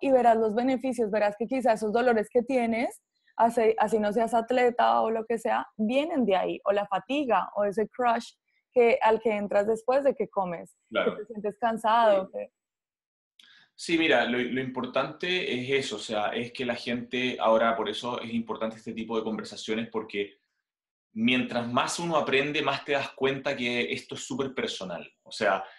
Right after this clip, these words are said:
Speaker 2: hay sí fórmulas para entrar en cetosis y todo, pero después encontrar lo que funciona para ti, y yo creo que ese es el gran trabajo que tiene que hacer cada persona. Ahora, yo de todas maneras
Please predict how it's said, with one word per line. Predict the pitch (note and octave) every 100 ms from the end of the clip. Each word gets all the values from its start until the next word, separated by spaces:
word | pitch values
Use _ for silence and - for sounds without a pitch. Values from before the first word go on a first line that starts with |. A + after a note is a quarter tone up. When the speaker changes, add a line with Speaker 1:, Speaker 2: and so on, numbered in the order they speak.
| - _ _ _
Speaker 2:
hay | D3 F#3
sí | - - E3+
fórmulas | - D#3+ C3+ A#2 G#2 G#2
para | G#2+ G2+
entrar | G2+ - G#2+ A2
en | G#2
cetosis | G#2+ G#2 G#2 - A2+
y | A2+
todo, | A2 A2 A#2
pero | A2+
después | G#2+ G#2+ C#3 D3+
encontrar | D3 D3 A#2 A2+ - B2
lo | C3
que | B2
funciona | - G#2 - A#2
para | A#2 G#2 F#2+
ti, | A#2 B2+ -
y | A#2+
yo | A2+
creo | A2+ A2
que |
ese | A2+ - A2+
es |
el | E2+
gran | G#2+ A2+ A#2
trabajo | A2 A2+ A#2 A#2
que | A2+
tiene | G#2+
que | G#2
hacer | - G#2
cada | - G2+
persona. | F#2 - - G3+ - _ _ _ _ _
Ahora, | G#2+ A2+ G#2+ G2 F2 - _ _ _ _ _ _ _ _ _
yo | G2 - C3 C3
de | B2
todas | C3 C#3+ C#3+
maneras | C#3+ C#3+ D3 C#3+